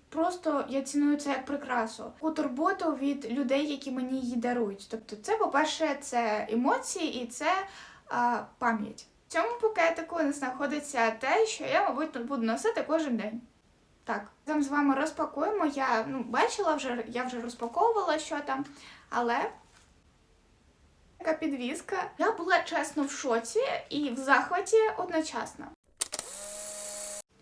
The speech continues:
Мені неймовірно приємно, тому дякую. Дуже-дуже-дуже дякую. Другий подарунок від сестри моєї бабусі виходить, що,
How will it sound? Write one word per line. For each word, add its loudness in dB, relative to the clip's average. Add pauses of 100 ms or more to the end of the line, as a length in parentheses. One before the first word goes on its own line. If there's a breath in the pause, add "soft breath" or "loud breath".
(160)
Мені 0
неймовірно 6
приємно, 0
тому 6 (480 loud breath)
дякую. -10 (340)
Дуже-дуже-дуже -6
дякую. -6 (420 soft breath)
Другий -2
подарунок 0
від -2
сестри -2
моєї 4
бабусі 2
виходить, 0
що, -4